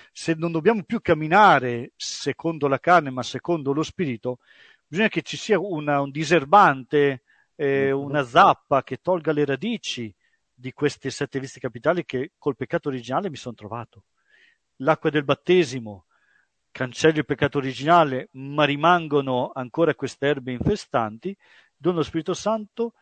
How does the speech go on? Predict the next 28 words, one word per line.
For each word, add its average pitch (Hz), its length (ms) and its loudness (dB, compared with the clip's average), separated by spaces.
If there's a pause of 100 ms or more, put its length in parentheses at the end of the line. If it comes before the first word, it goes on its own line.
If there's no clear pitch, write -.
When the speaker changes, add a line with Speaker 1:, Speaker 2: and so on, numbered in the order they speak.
(260)
Speaker 1:
eh, 139 340 0 (680)
innesto 160 760 0
questa, - 460 -2
queste - 360 -6
piante, 208 220 -2
perché 151 220 -6
diano 147 260 -4
questi 180 400 0
frutti, 180 520 -2 (360)
e 151 80 -4
in 139 60 -2
modo 185 200 2
che 143 140 -4
soffocano 185 800 2
quelle 135 240 -4
altri, 147 400 0 (240)
quelle 147 180 0
altre 151 200 -2
erbacce 143 380 0
che 131 100 -6
invece 135 300 -4
danno, 127 200 -4
sono 127 220 -12
solo 135 240 -8
parassite 113 640 -8 (340)
e 139 320 0
ci - 160 -12
portano, 117 540 -6